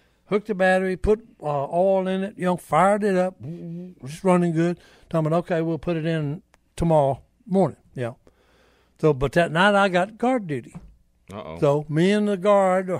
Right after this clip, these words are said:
Speaker 1: are doing a patrol around the motor pool. And we'd meet every, every thirty minutes, you know,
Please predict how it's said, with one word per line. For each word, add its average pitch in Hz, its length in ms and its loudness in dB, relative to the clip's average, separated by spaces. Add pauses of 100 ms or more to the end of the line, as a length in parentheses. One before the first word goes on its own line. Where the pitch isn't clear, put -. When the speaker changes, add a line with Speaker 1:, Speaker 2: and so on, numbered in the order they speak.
(100)
Speaker 1:
are 151 140 -4
doing 185 240 -2
a 180 80 -4
patrol 175 560 -4
around 165 340 -6
the 185 80 -6
motor 220 280 -6
pool. 117 260 -16 (600)
And 131 160 -10
we'd 180 200 -6
meet 180 260 -2
every, 175 280 -4 (200)
every 160 340 -6 (140)
thirty 156 260 -2
minutes, 147 400 -6
you 160 80 -10
know, 139 220 -12